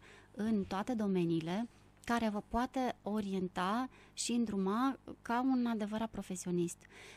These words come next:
Bănuiesc că există frustrări. Uh, sunt pe listele fiecărui medic de familie foarte mulți pacienți și eu știu, chiar cunosc foarte multe persoane cu adevărat bine intenționate, care fac tot ceea ce se poate, ba chiar s-au adaptat și,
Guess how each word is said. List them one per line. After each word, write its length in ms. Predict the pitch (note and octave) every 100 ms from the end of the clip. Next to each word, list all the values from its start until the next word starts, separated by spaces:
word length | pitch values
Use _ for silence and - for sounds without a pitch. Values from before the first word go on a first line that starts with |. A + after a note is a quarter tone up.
| -
Bănuiesc 520 | A#3 G3 G#3+ B3 C4
că 80 | -
există 360 | G3 G#3+ A#3+ G#3
frustrări. 640 | - G3 - G#3+ F#3+ - -
Uh, 200 | F#3 F#3
sunt 520 | F3+ - G#3 A3+ - A3
pe 80 |
listele 320 | G3+ A3 A#3 G#3+
fiecărui 380 | A3 G#3+ G#3+
medic 260 | G#3+ G#3 G#3
de 80 | G3+
familie 340 | G3+ G3+ G#3+
foarte 280 | G#3 G#3 G#3
mulți 200 | G#3 G3+
pacienți 580 | G3+ F#3+ - G3 F#3+ - - - - -
și 360 | - - A3+ G#3
eu 160 | G#3+
știu, 400 | G3+ - C4 C4 - F3+ - -
chiar 200 | A3 A3+
cunosc 340 | - A#3 A#3 A3+
foarte 380 | - A#3 A#3+ G#3
multe 220 | G#3+ G#3+
persoane 420 | G3+ F#3+ A3 A3+ - -
cu 60 |
adevărat 420 | G#3+ G3+ F#3+ G#3+
bine 160 | G#3 G3+
intenționate, 760 | F#3 F3+ F3 F3 D#3+ D#3 F3 F3 - - - -
care 260 | - G#3 G3+
fac 300 | - C4 -
tot 220 | A#3+ B3
ceea 140 | A#3+
ce 120 | A3+
se 120 | G#3+ G3+
poate, 240 | A#3+ C4 -
ba 180 | A3
chiar 260 | G#3+ B3 C#4
s-au 400 | B3+ A#3 A#3+ A#3
adaptat 540 | G#3 F#3+ F#3 G3 A#3 -
și, 440 | - A#3+ A#3 A#3